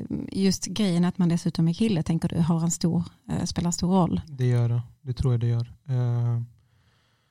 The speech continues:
Speaker 2: för just den här machokulturen som finns ute i vårt samhälle, det blir lätt att man, när man mår dåligt så,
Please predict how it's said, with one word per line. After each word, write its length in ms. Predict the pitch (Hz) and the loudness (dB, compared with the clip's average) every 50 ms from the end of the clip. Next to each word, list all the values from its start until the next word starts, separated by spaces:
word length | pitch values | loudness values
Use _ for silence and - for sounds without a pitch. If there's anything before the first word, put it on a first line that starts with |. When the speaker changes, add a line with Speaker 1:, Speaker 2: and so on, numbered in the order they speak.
| _ _ _ _ _ _ _ _ _ _ _ _ | _ _ _ _ _ _ _ _ _ _ _ _
Speaker 2:
för 520 | - - _ _ 135 131 127 127 131 - - - - - - - - - - _ | -20 -20 _ _ 2 2 2 2 0 -2 -4 -2 -2 -2 -2 -2 -6 -14 -18 _
just 340 | - 147 147 139 - - - | -4 0 0 0 0 0 0
den 140 | 143 131 113 | 0 2 4
här 460 | 113 131 131 131 139 - - - - - - _ | 4 4 4 2 2 2 0 0 -2 -4 -8 _
machokulturen 840 | - 139 139 143 139 - 160 - - 139 - - 151 139 123 117 117 | -2 0 0 2 2 0 -2 0 0 0 0 2 4 4 6 4 4
som 160 | - 127 120 | 2 0 -2
finns 460 | - - 127 120 117 120 - - - - _ _ _ _ _ _ _ | -2 0 0 0 0 0 -2 -8 -16 -20 _ _ _ _ _ _ _
ute 340 | 185 135 123 120 - - 123 | -4 -2 -2 -2 -2 -2 0
i 40 | |
vårt 180 | 113 113 113 - | 0 0 -2 0
samhälle, 520 | - 135 123 123 123 123 117 117 113 113 | 0 2 2 4 4 4 2 2 0 -2
det 160 | 113 113 123 117 | 0 0 0 0
blir 200 | 117 127 123 120 | 2 2 2 2
lätt 200 | 117 117 - 127 | 2 0 0 -2
att 100 | 113 117 | -2 0
man, 240 | 117 117 117 113 - - _ _ _ _ _ _ _ _ _ _ _ _ _ _ _ _ | 0 0 0 -2 -2 -6 _ _ _ _ _ _ _ _ _ _ _ _ _ _ _ _
när 120 | 147 127 | -4 -2
man 120 | 123 123 | 0 0
mår 100 | 123 127 | 0 0
dåligt 420 | 123 123 127 139 135 127 120 120 - | -2 -2 -2 -2 -4 -4 -6 -6 -10
så, 300 | - 135 117 117 135 | -16 -20 -20 -20 -20